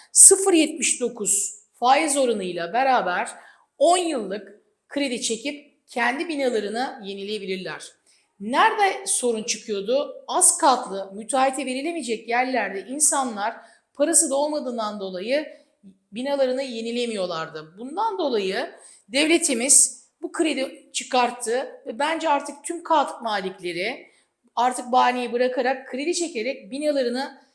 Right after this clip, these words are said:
yenileyebilirler. İş yerleri için de bu oran sekiz yüz bin T L oldu.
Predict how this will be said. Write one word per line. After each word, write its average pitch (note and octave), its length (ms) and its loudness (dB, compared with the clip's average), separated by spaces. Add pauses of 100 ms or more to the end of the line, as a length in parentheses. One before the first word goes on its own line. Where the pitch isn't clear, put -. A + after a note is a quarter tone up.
(260)
yenileyebilirler. G#3 840 -4 (580)
İş G4 260 8
yerleri E4 300 6
için B3+ 340 6
de F4 340 -4
bu D4+ 160 -2
oran D4 300 2
sekiz - 300 2
yüz B3 240 0
bin E4 360 -10
T A#3+ 200 2
L G3 340 -4
oldu. D3 400 -8